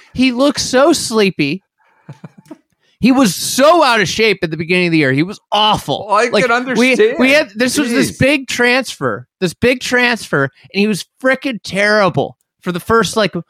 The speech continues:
Speaker 1: two months of the season. And then all of a sudden he, like, came on. So my question is, like, was he just, like, super out of shape? Was he drinking all these monsters?
Speaker 2: Playing
Speaker 1: Does he
Speaker 2: video
Speaker 1: drink
Speaker 2: games all night.
Speaker 1: monsters at halftime?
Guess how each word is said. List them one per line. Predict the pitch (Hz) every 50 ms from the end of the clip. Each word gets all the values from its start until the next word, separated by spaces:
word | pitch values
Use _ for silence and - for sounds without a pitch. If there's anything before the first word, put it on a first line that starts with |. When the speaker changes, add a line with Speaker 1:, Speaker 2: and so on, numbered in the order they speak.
| _ _ _ _
Speaker 1:
two | - - 247 247
months | 233 214 214 226 - - -
of | 185 165
the | 156 143
season. | - - 190 185 170 135 139 120 101 104 - _ _ -
And | 175 185
then | 196 226 247
all | 254 262 247
of |
a | -
sudden | - 233 220 220
he, | 214 202
like, | 190 175 - -
came | 214 226 233 226 220
on. | 214 196 165 139 - _ _ _ _
So | - - 202
my | 196 214 247 311
question | 349 - 302 269 233 - - 190
is, | 180 170 165 - _ _ _ _ -
like, | 190 190 170 -
was | - 185 233 214 202
he | 202
just, | 185 233 208 -
like, | 247 233 -
super | - - - - 269 262 - 302 277
out | 269 262 240
of | 214
shape? | - - - 226 233 262 226 -
Was | 240 190
he | 190
drinking | 160 - 208 226 240 220 262 240
all | 247 240 233
these | 220 226 202 - -
monsters? | 196 190 202 214 - 247 254 226
Speaker 2:
Playing | - - 156 170 165
Speaker 1:
Does | 185 233 226
he | 247
Speaker 2:
video | 233 254
Speaker 1:
drink | 233 269 320 330 -
Speaker 2:
games | 220 202
all | 233 254
night. | 311 359
Speaker 1:
monsters | - - - 285 262 226 202
at | 233 226 -
halftime? | 175 175 185 240 320 381 - - - 247 185 143 113 104 101